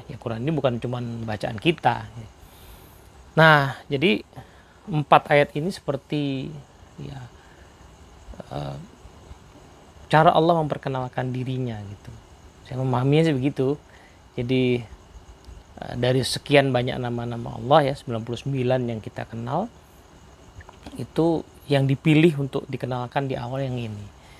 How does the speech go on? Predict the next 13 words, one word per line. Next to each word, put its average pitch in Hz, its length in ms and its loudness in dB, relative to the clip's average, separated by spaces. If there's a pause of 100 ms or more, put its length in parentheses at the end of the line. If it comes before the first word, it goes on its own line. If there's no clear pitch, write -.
(480)
Jadi 110 160 -10
kalau 110 160 -4
kita 123 160 0
mulai 127 240 2
dari 123 160 -2
Bismillahirrahmanirrahim, 123 1200 -4
maka 135 240 -2
nama 135 400 0
yang 127 480 -4
pertama 120 400 -4
kali 135 160 2
dikenalkan 127 560 0
adalah 135 80 0